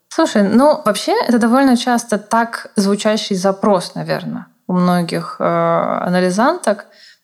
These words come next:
Это, скорее всего, о том, что человек в определённых ситуациях, отношениях занимает, по его ощущениям, такое место,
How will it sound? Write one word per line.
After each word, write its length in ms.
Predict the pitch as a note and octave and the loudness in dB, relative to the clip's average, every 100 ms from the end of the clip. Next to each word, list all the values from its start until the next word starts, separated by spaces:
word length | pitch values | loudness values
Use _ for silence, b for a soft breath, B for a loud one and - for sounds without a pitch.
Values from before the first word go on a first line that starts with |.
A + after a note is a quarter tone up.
| _ - | _ -4
Это, 240 | C4 F4 | 2 0
скорее 320 | - C#4 C#4 | 2 2 2
всего, 420 | C4+ A#3 A#3+ C4 | 2 0 4 4
о 100 | A#3 | 4
том, 600 | A3 - C4+ D#4 F4 F4 - | 0 2 4 6 4 0 -10
что 800 | - - A3 A3 A3 G#3+ G3 - _ _ - | -14 -2 2 4 4 4 0 -8 _ _ -4
человек 720 | G#3+ G#3+ G#3 B3 A#3+ - - - | 0 2 4 2 2 -2 -8 -2
в 60 | |
определённых 560 | G3+ A3+ A3 A#3 A3+ G3+ | 0 2 2 4 4 2
ситуациях, 560 | - A3+ D#4 - G#3 A3+ | -2 2 2 2 -2 0
отношениях 720 | A3 G3+ A3+ G#3+ F#3 F3 - _ B B B - | 0 0 2 2 2 -2 -10 _ B B B -4
занимает, 720 | G3 A3 A3+ B3 A#3+ G3 F#3 - | 2 6 6 6 4 0 -2 0
по 60 | |
его 340 | G#3+ A3 A3+ - | 2 4 2 2
ощущениям, 760 | G3+ - G3+ - A3 G3+ F#3+ | -2 -4 -4 0 2 2 2
такое 720 | G3 G3 A3 G#3+ G3 F#3+ F3+ - | -2 0 2 4 2 2 -2 2
место, 640 | A3 F4 - - F#3 F#3+ | 2 2 0 -2 -2 -2